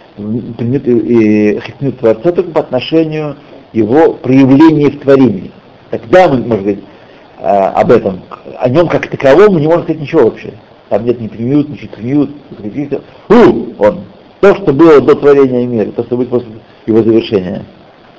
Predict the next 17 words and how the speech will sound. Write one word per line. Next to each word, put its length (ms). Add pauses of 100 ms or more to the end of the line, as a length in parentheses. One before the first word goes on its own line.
(720)
В 80
Ахарках, 840
после 340
этого, 580 (920)
Ярда 680
Бесетер 720
Амадрега, 1160 (2250)
после 400
этого, 420
после 240
того, 0
как 40
она 220
была 240
изначально 640
сотворена 500 (720)
такая, 540